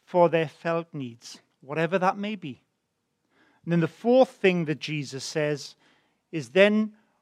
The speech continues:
proclaim to them," this is down in, uh, verse nine, "Heal those who are in it and say to them, 'The kingdom of God has come near to you.'"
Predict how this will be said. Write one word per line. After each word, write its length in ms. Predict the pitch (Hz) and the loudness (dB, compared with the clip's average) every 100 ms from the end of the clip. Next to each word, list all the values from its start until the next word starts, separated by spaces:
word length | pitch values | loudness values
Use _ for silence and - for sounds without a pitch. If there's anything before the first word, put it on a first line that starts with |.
| _ - _ _ _ _ _ | _ -20 _ _ _ _ _
proclaim 500 | - 156 - 226 247 | -16 -12 2 2 2
to 160 | 247 175 | 0 -4
them," 440 | 139 143 143 151 156 _ _ _ _ | -2 -4 -6 -10 -14 _ _ _ _
this 200 | 170 - | -6 -4
is 100 | 165 | -4
down 460 | - 170 170 170 | 2 4 2 0
in, 380 | 156 131 131 131 - _ _ _ - | -4 -6 -8 -10 -14 _ _ _ -14
uh, 200 | 131 123 | -12 -10
verse 400 | 120 170 175 175 | -4 -4 -2 -4
nine, 480 | 156 160 165 190 - _ _ _ _ _ _ _ _ _ _ _ _ _ - | -2 -2 -2 -6 -12 _ _ _ _ _ _ _ _ _ _ _ _ _ -20
"Heal 380 | _ - 202 240 | _ -4 0 4
those 400 | 190 202 208 202 | 6 8 8 4
who 120 | 180 | 0
are 80 | 160 | 0
in 140 | 175 | 0
it 220 | 170 185 147 | 0 -2 -8
and 240 | 139 127 - | -10 -12 -16
say 360 | - - 233 247 | -10 -4 -2 -2
to 180 | - 165 | -6 -6
them, 400 | 139 143 151 156 _ _ _ | -2 -4 -4 -10 _ _ _
'The 80 | 156 | -12
kingdom 680 | - - 196 208 220 240 220 | -12 -4 0 2 2 0 0
of 240 | 220 151 | -2 -4
God 380 | 139 156 156 156 | 2 6 6 2
has 180 | 147 143 | -4 -12
come 340 | - 147 135 | -10 -8 -6
near 360 | 139 147 147 147 _ | -6 -6 -8 -10 _
to 120 | - | -20
you.'" 320 | 139 127 127 | -16 -14 -14